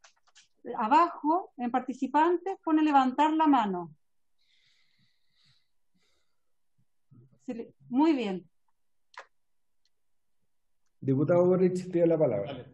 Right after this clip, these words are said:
Speaker 3: Em, no, muy simple. Eh, creo que, que este proyecto, tal como lo, lo planteaba ayer en el,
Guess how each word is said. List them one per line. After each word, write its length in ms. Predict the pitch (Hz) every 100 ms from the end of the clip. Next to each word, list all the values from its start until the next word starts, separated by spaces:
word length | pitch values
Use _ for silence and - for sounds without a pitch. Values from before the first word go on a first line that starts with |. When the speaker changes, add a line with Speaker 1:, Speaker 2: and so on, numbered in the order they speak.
| _ _ _ - - - _ -
Speaker 3:
Em, 560 | 151 139 139 135 135 - _ _ _
no, 160 | - 160
muy 140 | 160
simple. 420 | 175 170 131 131 127 127 135 -
Eh, 800 | 147 143 139 139 135 135 123 131 _ _ _ _ _ _ _ - - _ _ _ _ _ _ _
creo 140 | - -
que, 640 | 185 175 165 160 147 147 - - _ _ _ 139
que 500 | - 143 135 131 131 131 -
este 240 | 139 170
proyecto, 540 | 160 147 156 - 175
tal 160 | 170 151
como 160 | 160 156
lo, 200 | 147 -
lo 280 | 135 123
planteaba 400 | - 123 120 139
ayer 260 | 139 139 147
en 100 | 143
el, 520 | 135 123 120 117 110